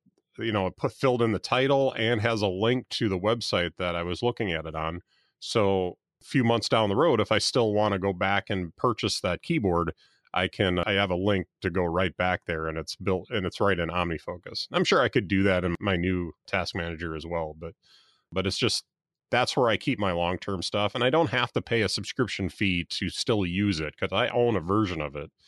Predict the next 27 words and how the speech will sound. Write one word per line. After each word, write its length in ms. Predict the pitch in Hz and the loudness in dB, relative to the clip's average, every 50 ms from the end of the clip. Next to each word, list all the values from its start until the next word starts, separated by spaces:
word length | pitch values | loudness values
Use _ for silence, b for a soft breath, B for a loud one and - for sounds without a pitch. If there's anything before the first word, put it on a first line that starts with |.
| B B B B B B B B | B B B B B B B B
It's 160 | - 85 - | -6 -6 -2
just 200 | - 110 101 - | 0 -2 0 2
I, 180 | 101 87 90 90 - | 2 2 2 0 -2
I 120 | - 113 107 | -2 -2 0
would 200 | 101 98 95 95 | 0 -2 0 2
like 220 | 113 120 120 - | 0 0 0 -2
the 80 | - 98 | -4 -4
subscription, 1080 | - - 107 - - - 107 101 - - - 104 95 92 92 90 87 82 82 82 92 - _ _ _ | -2 -2 -2 -4 -2 0 -2 0 0 -2 0 0 2 2 0 0 -2 -2 -4 -8 -10 -14 _ _ _
or 100 | 120 117 | 0 0
I 100 | 107 98 85 82 | 0 0 0 0
was 160 | 98 107 - | 0 -2 -2
paying 320 | - - 196 185 160 127 - | 0 0 2 4 4 2 2
for 120 | - 98 | 0 -2
the 80 | 80 78 | -2 -2
subscription 540 | - - 95 - - - 92 - - 104 | -6 -6 -8 -4 -2 -2 -2 -2 -2 -6
for 140 | - - 90 | -4 0 0
OmniFocus 640 | 87 90 90 87 85 - - 95 85 - - 85 82 | 0 0 0 -2 -4 -6 -6 -8 -8 -6 -8 -8 -8
so 160 | - - 92 | -6 -6 -6
that 80 | 87 87 | -6 -6
I 60 | 87 | -6
could 100 | - 87 | -6 -4
have 300 | 87 104 107 113 110 - | -2 -2 -2 -2 -4 -6
perspectives 640 | _ 90 - - - - 90 - - - 85 78 78 | _ -10 -10 -6 -4 -4 -4 -4 -4 -8 -6 -4 -2
everywhere, 640 | 87 87 82 87 78 69 71 73 73 76 80 82 87 | -2 -2 -2 -4 -6 -6 -8 -10 -10 -10 -12 -10 -10
and 140 | 90 85 | -8 -6
I 80 | 87 82 | -6 -6
could, 300 | - - 85 82 80 | -6 -8 -10 -10 -10